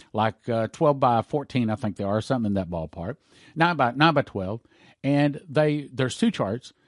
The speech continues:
and it lays out the feasts and Revelation, and it also lays out the seals, trumpets, and vials, so you can understand Revelation. Awesome book.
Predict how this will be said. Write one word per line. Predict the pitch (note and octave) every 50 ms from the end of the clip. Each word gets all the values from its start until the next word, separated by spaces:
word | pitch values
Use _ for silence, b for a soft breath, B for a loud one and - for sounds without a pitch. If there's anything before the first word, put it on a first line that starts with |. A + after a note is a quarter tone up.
| b b b
and | - C3+ C#3
it | B2+
lays | B2+ C#3 E3 F#3 D#3+ -
out | F3 D3+ C#3+ -
the | B2+
feasts | - - F#3+ G3+ G#3 G3 - - - - - - - -
and | - E3+ E3+ F3
Revelation, | F3 E3+ E3 D3+ C#3 C3 B2 - - D3+ E3 - _ b b b b b b b
and | C#3 C#3
it | D3+
also | D#3 D#3+ - - D#3 D3
lays | C#3 D3+ D3+ D#3+ D#3 B2 -
out | D3 C#3 C#3+ D3+ - b b b b b
the | B2+ C#3 B2+ B2 _ _ _ _ _ -
seals, | - - G#3+ G#3 G3+ G3+ G3 F3 - -
trumpets, | - - F3 - - E3+ C#3 - - - _ -
and | C3+ C3 C3+
vials, | A#2+ C3+ B2+ B2 A#2+ A2+ A2+ A#2 A2 - -
so | - - - C3+
you | B2+ B2 A#2+ A#2
can | - C3+ C3
understand | B2+ C3+ B2+ B2 - - C#3 B2+ B2 B2 B2 - -
Revelation. | A#2 A2+ A2+ A2 A2 A2 G2 - - -
Awesome | B2+ C3+ C#3+ - - - A2+
book. | A2 G#2+ G#2+ G#2+